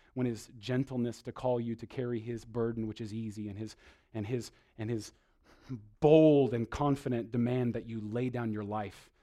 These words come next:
that you be willing to take up your cross and die to be his.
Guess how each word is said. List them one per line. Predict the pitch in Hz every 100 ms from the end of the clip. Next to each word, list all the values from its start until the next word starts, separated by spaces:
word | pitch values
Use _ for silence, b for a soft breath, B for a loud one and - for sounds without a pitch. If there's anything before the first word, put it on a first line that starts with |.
| -
that |
you | 113
be | 113
willing | 117 120
to | 110
take | - 131 -
up | -
your |
cross | 101 - 104 -
and | 95 87
die | - 117 110 104 -
to |
be | 104 98
his. | 104 95 87